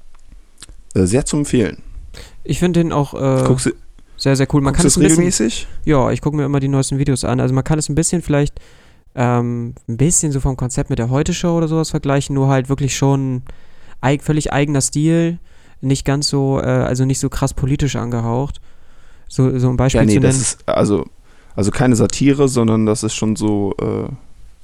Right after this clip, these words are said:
Speaker 2: Ich weiß gar nicht,
Speaker 1: ja,
Speaker 2: wie
Speaker 1: ich
Speaker 2: man
Speaker 1: weiß
Speaker 2: das
Speaker 1: auch nicht. Schaut es euch einfach mal an. Schaut
Speaker 2: Genau,
Speaker 1: es euch
Speaker 2: es ist
Speaker 1: einfach
Speaker 2: super.
Speaker 1: mal an.
Speaker 2: Also, um, um ein Beispiel zu nennen, zum Beispiel, da w-, gerne auch mal erklären, was, äh, ganz oft, ganz viel wird hinter den Kulissen gezeigt von irgendwelchen Fernsehsendungen, von dem Bachelor oder von Topmodel oder auch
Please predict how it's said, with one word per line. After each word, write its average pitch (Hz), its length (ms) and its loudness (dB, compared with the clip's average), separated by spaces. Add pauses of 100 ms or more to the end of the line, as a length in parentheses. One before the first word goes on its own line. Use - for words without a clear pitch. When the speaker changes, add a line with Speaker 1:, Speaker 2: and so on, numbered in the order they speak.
(920)
Speaker 2:
Ich - 100 -8
weiß 120 140 -2
gar 127 80 0
nicht, 117 100 -6
Speaker 1:
ja, 92 40 -2
Speaker 2:
wie - 40 -2
Speaker 1:
ich 120 60 -2
Speaker 2:
man 120 60 2
Speaker 1:
weiß - 100 0
Speaker 2:
das 69 80 -2
Speaker 1:
auch 82 40 0
nicht. 95 120 -2
Schaut 143 240 4
es 131 100 0
euch 110 180 2
einfach 98 280 -2
mal 87 100 -4
an. - 160 -8
Schaut 127 160 2
Speaker 2:
Genau, 139 120 2
Speaker 1:
es - 60 0
euch - 40 -2
Speaker 2:
es - 80 -4
ist - 80 -4
Speaker 1:
einfach 127 180 -4
Speaker 2:
super. 127 140 0
Speaker 1:
mal 117 80 2
an. - 60 -2
Speaker 2:
Also, 135 180 0
um, 156 120 2
um 139 120 -2
ein 151 60 0
Beispiel 151 300 2
zu 147 120 -2
nennen, 143 160 0
zum 135 100 -4
Beispiel, 131 220 0
da 123 160 2
w-, 127 120 -4
gerne 131 220 0
auch 131 60 0
mal 131 240 2
erklären, 127 360 -2
was, 127 140 -2
äh, - 140 -4
ganz 165 240 -2
oft, - 160 -4
ganz 156 180 -2
viel 151 160 -2
wird 139 160 -2
hinter 165 320 0
den 143 120 -6
Kulissen 135 420 -4
gezeigt 117 400 0
von 127 140 -2
irgendwelchen 127 340 -4
Fernsehsendungen, 117 560 -2
von 120 120 -4
dem 117 180 -6
Bachelor 139 640 2
oder 110 140 -2
von 113 240 -8 (460)
Topmodel 147 480 4
oder 123 220 -2
auch 113 200 -6